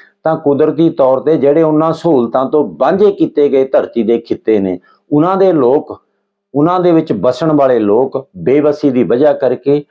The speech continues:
ਜਾਂ ਜ਼ਿੰਦਗੀ ਦੀਆਂ, ਅਹ, ਬਿਹਤਰ ਸਹੂਲਤਾਂ ਲੈਣ ਲਈ, ਆਪਣੀਆਂ ਖਾਹਿਸ਼ਾਂ ਪੂਰੀਆਂ ਕਰਨ ਲਈ ਫਿਰ ਆਪਣਾ ਰੁਖ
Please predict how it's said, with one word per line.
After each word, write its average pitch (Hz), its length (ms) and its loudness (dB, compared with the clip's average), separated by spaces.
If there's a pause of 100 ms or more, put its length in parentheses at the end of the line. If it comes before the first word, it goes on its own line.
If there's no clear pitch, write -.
(300)
ਜਾਂ 131 420 -2 (280)
ਜ਼ਿੰਦਗੀ 151 520 2
ਦੀਆਂ, 135 640 0
ਅਹ, - 460 -2
ਬਿਹਤਰ 151 640 0
ਸਹੂਲਤਾਂ 143 680 0
ਲੈਣ 113 320 0
ਲਈ, 127 180 2
ਆਪਣੀਆਂ 120 480 0
ਖਾਹਿਸ਼ਾਂ 127 420 -2
ਪੂਰੀਆਂ 107 440 0
ਕਰਨ 95 260 -2
ਲਈ 104 120 0
ਫਿਰ 107 160 -2
ਆਪਣਾ 95 340 0
ਰੁਖ 87 440 -2